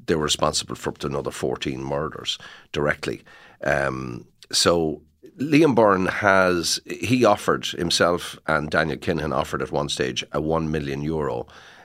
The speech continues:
uh, bounty for <clears throat> the capture of Jerry Hutch. Now, um, when I wrote the book, The Monk, about this, um, he, his plan,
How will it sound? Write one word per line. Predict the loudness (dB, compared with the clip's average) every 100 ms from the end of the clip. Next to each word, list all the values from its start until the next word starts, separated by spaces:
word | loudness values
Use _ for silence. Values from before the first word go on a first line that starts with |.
| _ -8
uh, | -6
bounty | -2 -2 0 -2 -6 -10
for | -2 0 2 -2 -6 -14 -14 -6
<clears throat> | 0 4 6 6 2
the | 0 2 2 0 -6 -12 -20 -20 -20 -4
capture | 0 2 2 0 -2 0
of | 0 0 -4 -14 _ _ 0
Jerry | 2 2
Hutch. | 0 -2 -6 -10 -16 -8 0
Now, | 2 2 -2 -12 _ _
um, | 0 0 -2 -6 -10 -14 _ _ _
when | -2
I | 2
wrote | 2 0
the |
book, | -2 -4 0
The |
Monk, | 2 2 0
about | -2 0
this, | 0 0 -2 -6 -12 -20 -8 -2
um, | 0 0 -2 -6 -10 _ _ _ -16 -6
he, | 0 0 0 -2
his | 2 2 2
plan, | 2 2 2 -6